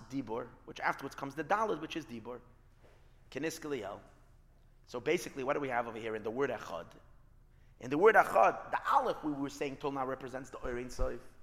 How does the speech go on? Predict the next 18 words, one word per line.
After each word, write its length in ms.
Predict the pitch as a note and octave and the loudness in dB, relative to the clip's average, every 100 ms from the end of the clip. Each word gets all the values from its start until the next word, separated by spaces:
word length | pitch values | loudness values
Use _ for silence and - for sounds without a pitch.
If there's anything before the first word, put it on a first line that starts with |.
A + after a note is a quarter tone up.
| - - - - - - - - - - - E3 | -20 -20 -20 -20 -20 -20 -20 -20 -20 -20 -16 -10
In 120 | G3+ | -2
the 160 | F3+ | 2
Ohr 140 | E3+ F3+ | 2 2
Ein 80 | D#3 | 0
Sof, 220 | - - | -2 -2
we're 60 | |
talking 280 | C#3+ F3 - | -2 -2 -2
about 220 | C#3+ C3 | -4 -4
the, 160 | - C#3 - A#2+ | -4 -6 -8 -6
the 80 | C#3 | -4
most 300 | D3 C3 D3+ | -4 -4 -8
nether 360 | E3 F3 D#3 | -4 -2 0
level 380 | D3 D3+ C3 A2+ | 2 0 0 -4
of 120 | G2+ | -8
the 60 | G#2+ | -8
Ohr 180 | G2 F#2+ | -10 -12
Ein 120 | F#2+ | -12
Sof. 200 | - D2+ | -16 -20